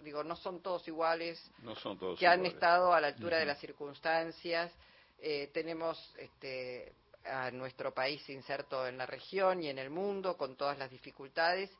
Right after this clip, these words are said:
Speaker 1: Y, y me parece que, bueno, él da cuenta que es un país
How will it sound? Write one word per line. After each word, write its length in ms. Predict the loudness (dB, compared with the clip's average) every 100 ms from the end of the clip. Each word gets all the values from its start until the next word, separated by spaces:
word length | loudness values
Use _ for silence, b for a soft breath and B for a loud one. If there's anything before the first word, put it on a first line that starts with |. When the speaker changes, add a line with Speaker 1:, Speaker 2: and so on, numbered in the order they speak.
| B B B B B B _
Speaker 1:
Y, 560 | -10 -8 -6 -6 -8 -10 -10
y 160 | -12 -12 -6
me 140 | 0
parece 380 | 2 2 -2 -6
que, 160 | -4
bueno, 420 | 0 0 2 -2 0
él 160 | 0 0
da 100 | -2
cuenta 320 | -4 -2 -4
que 80 | -2
es 120 | -6
un 120 | -4
país 320 | -2 -2 -4